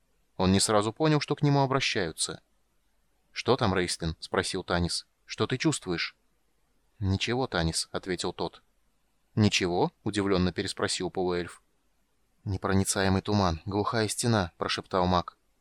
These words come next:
«Я ничего не вижу сквозь неё и ничего не чувствую». Внимательно глядя на него, Танис внезапно понял, что Рейслин обманывает.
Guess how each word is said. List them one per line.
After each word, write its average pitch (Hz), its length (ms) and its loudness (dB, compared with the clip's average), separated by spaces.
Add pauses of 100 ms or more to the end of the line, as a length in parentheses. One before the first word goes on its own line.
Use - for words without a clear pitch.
«Я 101 120 0
ничего 113 360 2
не 120 100 4
вижу 113 200 -4
сквозь - 340 -4
неё 90 260 0 (420)
и 127 60 -6
ничего 117 400 2
не 98 100 4
чувствую». 85 560 -6 (1200)
Внимательно 92 520 2
глядя 117 300 0
на 95 80 2
него, 87 280 2
Танис 104 360 0
внезапно 127 400 2
понял, 156 320 0
что - 180 -2
Рейслин 151 380 0
обманывает. 90 640 0